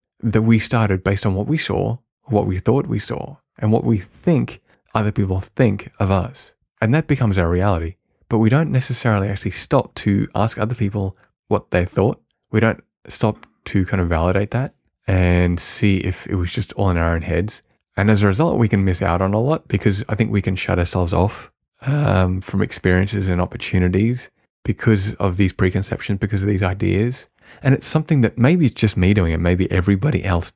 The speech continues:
doesn't do it and they're more kind of, I, I guess, really in touch with reality than what I am. But for what it's worth, in case this is something that you do, um, I, I just want to put out the challenge, 'cause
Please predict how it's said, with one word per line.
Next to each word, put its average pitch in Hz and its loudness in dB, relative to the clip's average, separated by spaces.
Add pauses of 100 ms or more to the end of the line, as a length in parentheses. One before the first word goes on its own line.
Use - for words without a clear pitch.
(160)
doesn't 92 -2
do 95 0
it 87 -4
and 90 -6
they're 92 -2
more 98 0
kind 92 -2
of, 87 -4
I, 95 -2 (100)
I 107 2
guess, - -2
really 98 2
in 85 -2
touch - -8
with 95 -6
reality 90 2
than 85 -2
what 82 -4
I 101 2
am. 85 0 (400)
But - -2
for 143 -2
what 190 2
it's - -4
worth, 92 2
in 98 2
case 151 0 (160)
this 113 0
is 127 0
something 104 -2
that 87 -2
you 92 -4
do, 90 0 (380)
um, 90 0
I, 117 2
I 117 2
just 117 -2
want 165 0
to - -4
put - -2
out 104 0
the - -12
challenge, 87 -6
'cause 104 -4